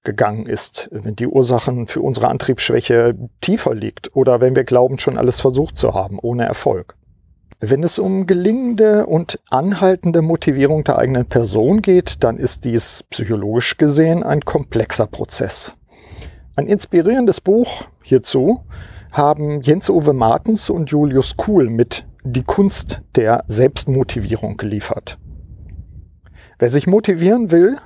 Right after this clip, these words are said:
schreiben die Autoren, brauche die Überzeugung, das erreichen zu können,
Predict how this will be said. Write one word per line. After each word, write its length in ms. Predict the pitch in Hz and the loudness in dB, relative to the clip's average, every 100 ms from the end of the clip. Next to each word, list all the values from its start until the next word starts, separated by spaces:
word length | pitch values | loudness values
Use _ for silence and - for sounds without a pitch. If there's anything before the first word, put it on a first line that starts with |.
| _ | _
schreiben 360 | - - 123 127 | -4 0 0 0
die 100 | 123 | 0
Autoren, 520 | 131 - 147 175 165 | 0 0 0 0 -2
brauche 380 | 120 117 143 - | 0 0 0 -4
die 120 | 151 | -2
Überzeugung, 800 | 120 123 - - 135 156 165 - - - | -2 -4 -2 0 0 0 -4 -8 -6 -2
das 400 | 131 - - - | 0 -2 -10 -2
erreichen 520 | 127 113 107 123 156 | 0 2 0 -2 -6
zu 180 | - 135 | -8 -8
können, 380 | - 131 131 | 0 2 2